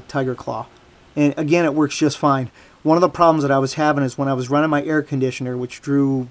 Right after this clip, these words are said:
somewhere between five hundred and fifty and seven hundred fifty watts, along with some of the other things that I had down here, it cooked my wire.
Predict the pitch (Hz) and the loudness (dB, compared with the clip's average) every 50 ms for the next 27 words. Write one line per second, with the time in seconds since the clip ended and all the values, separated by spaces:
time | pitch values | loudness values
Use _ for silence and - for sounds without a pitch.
0 | - - - - 156 147 147 147 135 135 131 - - 139 135 131 - 151 143 143 | -14 -16 -8 -4 -2 0 0 0 -2 -2 -4 -6 -4 -4 -4 -2 0 0 0 2
1 | 139 143 135 135 127 131 131 - 151 143 139 - 139 135 127 123 - - 143 139 | 2 0 -2 -2 -4 -6 -6 -4 -4 -4 -4 -4 -6 -4 -6 -6 -4 -4 -4 -2
2 | 139 139 135 131 131 123 - - 143 135 - 131 127 135 143 139 131 120 120 - | -2 -4 -4 -6 -8 -8 -6 -8 -8 -6 -6 -6 -2 0 0 0 0 -2 -6 -10
3 | - - _ _ _ _ _ _ _ _ _ _ _ _ _ _ _ _ _ - | -18 -20 _ _ _ _ _ _ _ _ _ _ _ _ _ _ _ _ _ 0
4 | 151 143 135 143 147 151 156 151 151 143 135 - - 151 143 135 139 143 143 156 | 0 2 4 4 4 4 4 2 2 0 0 0 -2 0 0 2 2 2 2 2
5 | 156 139 135 - 139 131 131 117 127 127 127 127 127 127 127 123 127 123 123 123 | 2 0 -2 -2 -4 -4 -4 -6 -6 -6 -4 -4 -4 -6 -4 -6 -6 -6 -6 -6
6 | 127 131 127 127 127 - - - - _ _ - 170 175 175 - - 180 165 - | -6 -6 -4 -6 -8 -10 -14 -20 -20 _ _ 0 0 0 0 0 2 2 2 2
7 | - 143 135 131 127 131 135 127 120 113 | 2 -2 -2 0 0 0 -2 -2 -4 -6